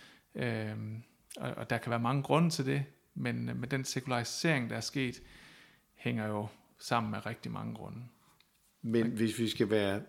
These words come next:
Speaker 2: helt bogstærke, så er det jo det, Bibelen taler om.
Speaker 1: Ja, det er det.
Speaker 2: Og kampen står med, ikke mellem magt og myndigheder.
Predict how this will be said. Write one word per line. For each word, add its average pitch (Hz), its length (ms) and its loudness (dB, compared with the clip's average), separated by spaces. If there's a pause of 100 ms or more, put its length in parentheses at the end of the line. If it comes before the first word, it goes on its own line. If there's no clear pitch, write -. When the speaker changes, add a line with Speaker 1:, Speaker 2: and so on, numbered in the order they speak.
Speaker 2:
helt - 680 0 (680)
bogstærke, 107 760 4
så - 300 -2
er 110 80 4
det 113 100 6
jo 104 60 6
det, 113 200 2
Bibelen 113 320 -4
taler 120 280 0
om. 95 260 -6
Speaker 1:
Ja, 110 140 -2 (880)
det 123 80 -2
er 113 100 -4
det. 127 100 -6 (220)
Speaker 2:
Og 101 160 -8
kampen 123 380 4
står 113 500 2
med, 120 220 4
ikke 131 260 8
mellem 117 220 8
magt 104 300 4
og 117 60 6
myndigheder. 107 540 4